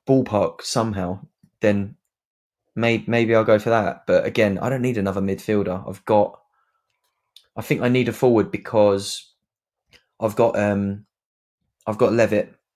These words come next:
as a midfielder. I've got two defenders. So it really needs to be a forward or a goalkeeper f-, to, like, be sensible about it, especially if I want the potential to use it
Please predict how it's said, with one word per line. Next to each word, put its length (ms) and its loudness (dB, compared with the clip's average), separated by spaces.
as 180 -4
a 40 -2
midfielder. 400 0
I've 80 0
got 140 -6
two 220 0
defenders. 640 -4
So 260 2
it 220 -2
really 260 2
needs 260 0
to 60 -14
be 100 2
a 40 -2
forward 360 0
or 100 2
a 40 -2
goalkeeper 560 -2
f-, 240 -14
to, 180 -8
like, 260 -6
be 120 -2
sensible 480 -4
about 280 -8
it, 200 -10
especially 400 -2
if 120 -4
I 40 2
want 260 0
the 80 -12
potential 500 -6
to 480 0
use 400 -2
it 240 -2